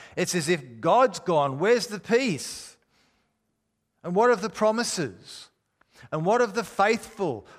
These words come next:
who remain faithful? What of the weak and the poor and the powerless?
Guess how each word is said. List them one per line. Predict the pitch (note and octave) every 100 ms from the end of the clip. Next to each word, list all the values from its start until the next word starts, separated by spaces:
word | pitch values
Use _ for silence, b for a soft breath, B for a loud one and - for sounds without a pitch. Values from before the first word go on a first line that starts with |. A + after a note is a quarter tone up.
| B _ _ _ _ _
who | G3 G3
remain | F#3+ F3+ G#3 A3
faithful? | - E3 D#3+
What | F#3+
of | B3
the | G#3+
weak | G3+ G3 G#3+ G#3+
and | E3+
the | D#3+
poor | - - G3+ A#3 G3 A#2+ - - _ -
and | D#3
the | D#3
powerless? | - G3 G#3 A#3+ F3 D3